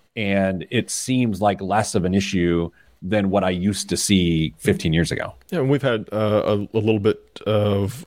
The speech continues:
Speaker 2: a renaissance in as far as what we've looked at traditional roles <clears throat> inside
Speaker 1: Oh,
Speaker 2: America.
Speaker 1: whoa.
Speaker 2: Yeah, that was great.
Speaker 1: Whoa.
Speaker 2: Ooh, traditional
Speaker 1: Who's in
Speaker 2: roles.
Speaker 1: charge of buying lozenges at your
Speaker 2: Yeah,
Speaker 1: house?
Speaker 2: uh, gonna have to do something
Speaker 1: Do you remember
Speaker 2: there.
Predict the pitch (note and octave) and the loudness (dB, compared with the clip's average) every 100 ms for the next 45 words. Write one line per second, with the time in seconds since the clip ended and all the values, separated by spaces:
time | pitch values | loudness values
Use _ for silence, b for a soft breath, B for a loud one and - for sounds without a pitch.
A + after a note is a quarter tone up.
0 | - G2 G2 - F#2+ F#2+ G#2 B2 - G2+ | -4 0 0 0 -2 0 0 0 0 0
1 | A2 - - G#2 G2 F#2+ F#2 - G2 - | 0 -2 -2 0 2 2 -2 -4 -4 0
2 | G#2 G2 - F2 G2+ G#2 G2 G2+ - F#2 | 2 0 -2 -2 0 -2 0 -2 0 0
3 | F#2 - B B B B - A#2 G2 A2 | 0 -2 B B B B -6 -2 0 0
4 | B2+ G2 - - - B2+ - - - - | 0 -2 -2 0 2 0 -2 -12 -14 -4
5 | F#3 B2 A#2 G2+ D3+ E2+ G2 A2 B2 F#2 | -2 -2 -2 0 0 0 -2 0 0 0
6 | G2 E2+ F#2+ G#2 G#2 - - A2+ C3+ D3 | -2 -4 -2 0 0 -4 -6 -2 2 2
7 | B2+ A2+ G2 - - A#2+ B2+ A2 - B | 2 -4 -6 -14 -14 -2 0 0 -4 B
8 | B - A#2+ B2 G#3+ G#3+ F3+ D3+ E3 D3 | B -4 -2 -2 -2 0 0 0 0 0
9 | A2 C#3 C3+ G2+ G#2+ F3 G3 G#2+ E2+ D#2+ | 0 0 0 0 2 2 2 -2 -2 -2
10 | E2 D2+ D#2+ D#2 D2 - - - - E2+ | -2 0 2 2 2 -2 -10 -12 -6 -2
11 | F2 F#2+ - - F2 - - - G2 - | -2 -4 -10 -6 -2 -2 -4 -6 -10 -14
12 | _ - E2+ - A#3+ F4+ F#4+ A#3+ D3+ | _ -6 -4 -6 -2 -2 0 0 0